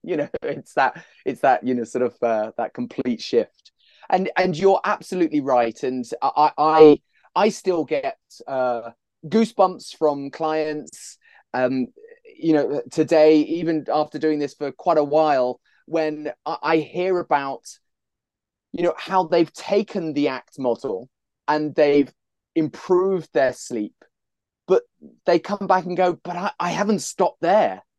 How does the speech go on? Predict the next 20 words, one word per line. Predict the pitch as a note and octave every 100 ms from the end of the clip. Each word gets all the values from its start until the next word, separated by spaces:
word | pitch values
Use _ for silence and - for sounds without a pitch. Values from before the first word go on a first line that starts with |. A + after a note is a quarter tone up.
| _ _ _ -
I'm | E3 F#3 F3+ D#3+
now | F#3+ G3+ G3+
using | D#3+ G3+ A3 G3 F3+ E3+
this, | E3 D#3+ - - - _ _ _ -
you | E3+
know, | D#3 - -
for | F3+ E3+ E3 -
managing, | E3 E3 E3 E3+ D#3 - E3+ D#3+ D#3 D3+ C#3 _ _ _ - -
um, | C#3+ C#3 C#3
my | D#3 E3
relationships, | D#3+ D#3+ F3 F#3 D#3+ C#3 - G2+ - - - - - - _ _
you | C#3+
know, | C#3+ C#3
for, | - - E3 D#3 D3+ C#3+
I'm | E3 E3
living | E3+ F3+ F3+ F3 E3
a | D3+
richer, | C#3+ D#3+ - - E3
fuller | D#3+ - E3 D3
life. | D3 D#3 F3+ A2+